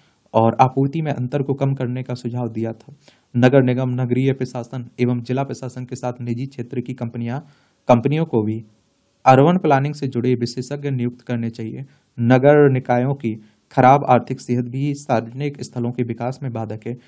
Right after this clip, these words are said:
बेहतर होगा कि नगर निकाय आय के अपने स्रोतों को मजबूत करें और सार्वजनिक संपत्ति पर अतिक्रमण स्थानीय निकायों की आमदनी को सीमित करता है। और आप देखिए कि सड़कों पर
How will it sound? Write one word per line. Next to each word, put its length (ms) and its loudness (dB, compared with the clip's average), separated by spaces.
बेहतर 260 6
होगा 200 6
कि 140 -4
नगर 220 -2
निकाय 380 -4
आय 140 0
के 120 -6
अपने 360 -8
स्रोतों 380 -12
को 100 -16
मजबूत 340 -10
करें 220 -8
और 60 -4
सार्वजनिक 400 0
संपत्ति 460 -6
पर 120 -2
अतिक्रमण 600 -6
स्थानीय 400 -8
निकायों 400 -6
की 280 -6
आमदनी 400 2
को 140 -6
सीमित 340 -6
करता 280 -6
है। 140 -10
और 120 6
आप 120 6
देखिए 320 2
कि 140 -2
सड़कों 540 -2
पर 160 0